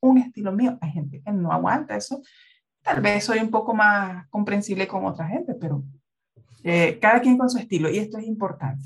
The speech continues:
que hagas clic, como decimos popularmente por ahí, con alguien y que te puedas entender con esa persona de maravilla.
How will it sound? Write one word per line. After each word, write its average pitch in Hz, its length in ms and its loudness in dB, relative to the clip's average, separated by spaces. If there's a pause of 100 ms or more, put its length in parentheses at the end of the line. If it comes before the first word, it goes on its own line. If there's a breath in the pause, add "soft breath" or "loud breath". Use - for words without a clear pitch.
(100)
que 180 80 0
hagas 180 240 2 (800)
clic, 269 480 2
como 196 240 0
decimos 214 440 0
popularmente 214 760 0
por 208 160 -2
ahí, 214 300 0 (460 soft breath)
con 214 280 0
alguien 233 440 2
y 226 160 -8
que 208 120 -14
te - 200 -8
puedas 185 260 2
entender 214 360 -2
con 196 160 -6
esa 190 200 -10
persona 180 360 -4
de 180 40 0
maravilla. 185 520 -2